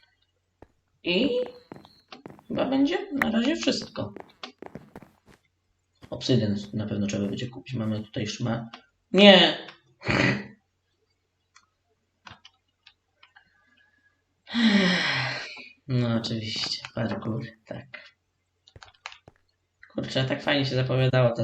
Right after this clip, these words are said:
tam na środku pewnie już ktoś jest. A tyle rzeczy mieliśmy. No nie za fajnie to wyszło, nie za fajnie. Tu już niebieski chodzi, kurczę.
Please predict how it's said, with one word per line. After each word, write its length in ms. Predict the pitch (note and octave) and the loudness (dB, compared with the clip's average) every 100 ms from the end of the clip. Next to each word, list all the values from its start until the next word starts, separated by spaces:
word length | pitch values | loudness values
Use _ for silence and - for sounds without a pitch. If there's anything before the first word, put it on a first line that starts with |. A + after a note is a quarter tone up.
| A2+ | -2
tam 140 | A#2+ | -2
na 100 | A#2+ | -2
środku 380 | - B2 B2+ C3 | -4 -6 -6 -8
pewnie 240 | - B2+ | -6 -2
już 160 | A#2+ A#2+ | -2 -4
ktoś 160 | - B2+ | -4 2
jest. 580 | C3 C3 C3 - - - _ _ _ - - - _ - _ _ C#4+ - - D4 - _ _ _ - - - _ _ _ _ | 4 4 2 -2 -18 -20 _ _ _ -12 -12 -14 _ -20 _ _ -20 -20 -18 -20 -20 _ _ _ -20 -20 -20 _ _ _ _
A 80 | - | -12
tyle 420 | C3 F3 E3 D#3+ | -6 0 2 4
rzeczy 400 | D3 D3 C3+ C3 | 4 2 2 -2
mieliśmy. 680 | A#2+ A#2 A#2 A#2 - C3 B2+ B2+ - B2+ B2+ _ - _ - - _ - - _ - - - - - _ _ - _ - - - _ _ _ _ - | -2 -2 -4 -6 -10 -6 -6 -6 -6 -6 -6 _ -20 _ -18 -18 _ -20 -20 _ -14 -14 -14 -16 -18 _ _ -20 _ -18 -18 -18 _ _ _ _ -14
No 180 | C3+ C3+ | -4 0
nie 160 | C3+ B2 | 2 2
za 140 | G#2+ | 0
fajnie 360 | - G#2+ G#2 A2 | -4 -6 -6 -6
to 120 | A2+ | -8
wyszło, 380 | A#2 - - C2+ | -10 -14 -14 -10
nie 140 | C2 - | -12 -12
za 100 | - | -20
fajnie. 320 | - C#2 C2 | -12 -10 -6
Tu 80 | G#2+ | -6
już 100 | A2 | -2
niebieski 680 | A2+ A#2 B2+ B2+ - - - | 0 4 4 4 0 -6 -6
chodzi, 320 | G2+ - G#2 - | -6 -4 -10 -2
kurczę. 680 | B2 A#2+ G#2+ - - A2 | 2 2 0 -4 -8 -6